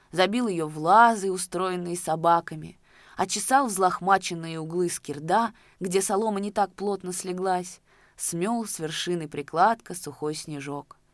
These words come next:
Ветер был большой, сильный, холодный. Яков Лукич долго пытался понять,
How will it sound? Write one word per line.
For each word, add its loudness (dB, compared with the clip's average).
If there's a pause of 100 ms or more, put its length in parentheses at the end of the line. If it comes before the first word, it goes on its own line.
(440)
Ветер 0
был -6
большой, -6 (240)
сильный, -6 (140)
холодный. -8 (640)
Яков 0
Лукич -6
долго -4
пытался -6
понять, -4